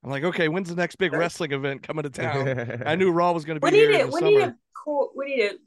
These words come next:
Speaker 2: get together and all three hit one. I mean,
Speaker 3: Well,
Speaker 1: Yes.
Speaker 3: we should do the
Speaker 2: we're hitting
Speaker 3: Impact
Speaker 2: a
Speaker 3: one
Speaker 2: minute.
Speaker 3: that's coming in June.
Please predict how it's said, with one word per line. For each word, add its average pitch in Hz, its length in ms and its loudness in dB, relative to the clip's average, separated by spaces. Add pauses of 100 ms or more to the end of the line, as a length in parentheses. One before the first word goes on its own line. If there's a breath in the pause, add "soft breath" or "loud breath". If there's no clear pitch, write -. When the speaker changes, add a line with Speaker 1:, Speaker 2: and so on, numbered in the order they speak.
(220)
Speaker 2:
get 226 160 -4
together 180 360 -2
and 170 80 -4
all 160 140 -4
three 160 280 -10
hit - 220 -4
one. 151 420 -6 (100)
I 180 100 -6
mean, 180 180 0
Speaker 3:
Well, 202 280 2
Speaker 1:
Yes. - 160 -14
Speaker 3:
we 175 200 -6
should 202 240 -8
do 208 140 -6
the 185 100 -4
Speaker 2:
we're 226 80 6
hitting 214 140 0
Speaker 3:
Impact 269 200 0
Speaker 2:
a 240 40 2
Speaker 3:
one 240 80 2
Speaker 2:
minute. 233 180 2
Speaker 3:
that's - 160 -4
coming 131 340 -2
in 98 140 -4
June. 127 540 -12